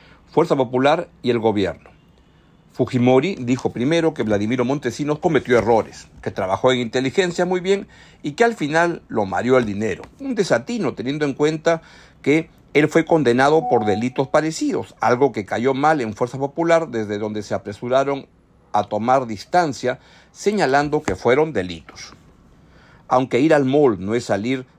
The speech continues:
de parranda, sí es desatinado, pues su indulto se sustentó en razones humanitarias, de salud, lo cual puede reabrir el debate sobre esta decisión judicial. Segundo,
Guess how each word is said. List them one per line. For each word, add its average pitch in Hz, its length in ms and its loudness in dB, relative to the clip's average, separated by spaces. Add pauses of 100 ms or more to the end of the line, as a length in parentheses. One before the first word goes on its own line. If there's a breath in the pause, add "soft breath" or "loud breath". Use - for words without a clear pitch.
(100)
de 113 100 -2
parranda, 147 640 2 (220 soft breath)
sí - 260 -6
es 196 80 0
desatinado, 131 800 0
pues 104 240 -4
su 110 260 -8
indulto 147 580 -2
se 110 140 -6
sustentó 139 680 -2 (280 soft breath)
en 117 160 -4
razones 143 480 -4
humanitarias, 104 920 -2
de 117 100 0
salud, 147 400 0 (320 soft breath)
lo 127 160 0
cual 180 200 2
puede 165 300 2
reabrir 123 480 2
el 147 140 -6
debate 156 400 0
sobre 110 340 -4
esta 131 220 -4
decisión 110 500 -8
judicial. 104 600 -8 (580 soft breath)
Segundo, 147 640 2